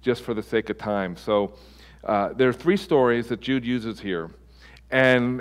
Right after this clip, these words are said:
and they're, they're, they, they come right on the heels of verse two, uh, eh, well, verses one and two, that Jesus called,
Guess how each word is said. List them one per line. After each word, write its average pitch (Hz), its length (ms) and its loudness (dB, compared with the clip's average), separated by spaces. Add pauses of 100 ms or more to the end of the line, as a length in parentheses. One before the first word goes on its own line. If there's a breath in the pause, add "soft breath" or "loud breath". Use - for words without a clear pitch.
and 135 240 0
they're, 131 300 8
they're, 127 260 4
they, 131 240 2
they 110 200 -2
come 185 380 2
right 170 180 10
on 185 120 8
the 180 80 2
heels 127 520 2
of 123 500 8
verse 135 260 2
two, 120 460 0 (520 loud breath)
uh, 113 320 6
eh, 110 300 -2
well, 123 300 0
verses 117 340 -2
one 123 180 2
and 123 140 -2
two, 123 300 0
that 110 180 -4
Jesus 139 360 -2
called, 127 680 6